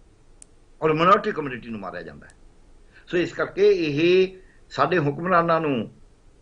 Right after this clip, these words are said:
ਇਹ ਇੱਛਾ ਪੂਰੇ ਮੁਲਕ ਦੇ ਉੱਤੇ ਦਹਿਸ਼ਤ ਪਾ ਕੇ ਰੱਖਣਾ ਵੀ ਤੁਹਾਨੂੰ ਅਸੀਂ ਬੋਲਣ ਨਹੀਂ ਦੇਣਾ,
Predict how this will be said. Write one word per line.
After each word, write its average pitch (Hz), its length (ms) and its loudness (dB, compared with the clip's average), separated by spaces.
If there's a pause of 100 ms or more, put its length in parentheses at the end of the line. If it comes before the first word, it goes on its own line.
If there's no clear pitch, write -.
(1120)
ਇਹ 233 280 4
ਇੱਛਾ 127 420 0 (580)
ਪੂਰੇ 240 320 4
ਮੁਲਕ 202 380 2
ਦੇ 233 80 6
ਉੱਤੇ 196 240 2
ਦਹਿਸ਼ਤ 175 400 -2
ਪਾ 185 140 -4
ਕੇ 190 120 -8
ਰੱਖਣਾ 185 300 -6
ਵੀ 196 120 -2
ਤੁਹਾਨੂੰ 170 500 0
ਅਸੀਂ 196 140 2
ਬੋਲਣ 151 380 4
ਨਹੀਂ 175 140 0
ਦੇਣਾ, 214 380 2